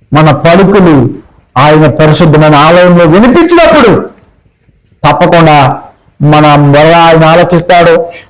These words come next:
మనకే ఆయన సమాధానం ఇస్తారు. కాబట్టి మనము ఈ రోజైనా ఆయన ఆరాధన తక్కువచ్చినప్పుడు ఈ లోక విషయాలు,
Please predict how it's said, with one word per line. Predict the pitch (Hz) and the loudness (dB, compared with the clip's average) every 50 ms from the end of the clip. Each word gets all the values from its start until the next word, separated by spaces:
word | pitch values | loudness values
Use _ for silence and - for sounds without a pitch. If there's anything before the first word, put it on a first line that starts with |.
| - - | -4 -2
మనకే | 151 156 170 180 - - 247 285 339 349 - 349 - - - - _ _ _ _ _ - - | 0 0 0 0 0 0 0 0 0 0 -2 -4 -6 -10 -14 -20 _ _ _ _ _ -8 -4
ఆయన | 135 143 151 147 147 | -2 0 0 0 0
సమాధానం | 139 - - - 131 139 143 139 135 147 139 143 143 139 139 | -2 -2 -2 -2 -2 0 0 0 0 0 0 0 0 0 0
ఇస్తారు. | 135 - - 151 147 151 139 - - - - - - - _ _ _ _ - - - - - - _ _ - | -2 -2 -2 0 0 0 0 -2 -6 -10 -20 -20 -20 -20 _ _ _ _ -12 -10 -10 -10 -10 -12 _ _ -4
కాబట్టి | 165 165 180 190 190 190 196 190 185 185 190 - - - - _ _ _ _ _ _ _ _ _ _ _ _ _ _ - 143 | -2 0 0 0 0 0 0 0 0 -2 -4 -8 -14 -16 -20 _ _ _ _ _ _ _ _ _ _ _ _ _ _ -4 -2
మనము | 147 156 160 170 175 170 170 165 160 165 165 - | 0 0 0 2 2 2 2 0 0 -2 -4 -8
ఈ | - - 147 160 175 190 | -10 -4 -2 0 0 2
రోజైనా | 196 196 196 170 170 196 196 196 196 196 185 196 196 196 - - - _ _ - 139 | 2 2 2 2 2 0 2 2 0 0 0 -2 -4 -6 -10 -12 -20 _ _ -4 -2
ఆయన | 156 175 185 180 185 | 0 0 2 2 0
ఆరాధన | 185 190 202 202 202 190 208 196 | 0 0 0 0 0 0 0 0
తక్కువచ్చినప్పుడు | 202 208 202 196 214 208 214 208 208 208 185 208 214 208 196 202 - - - _ - 185 | 0 0 0 0 0 0 0 0 0 0 0 0 0 0 0 -2 -4 -10 -12 _ -4 -2
ఈ | 202 208 | 0 2
లోక | 196 202 208 214 220 220 226 | 2 2 2 2 0 0 0
విషయాలు, | 220 220 233 220 - 233 233 226 226 226 226 | 0 0 0 0 0 0 0 0 2 2 2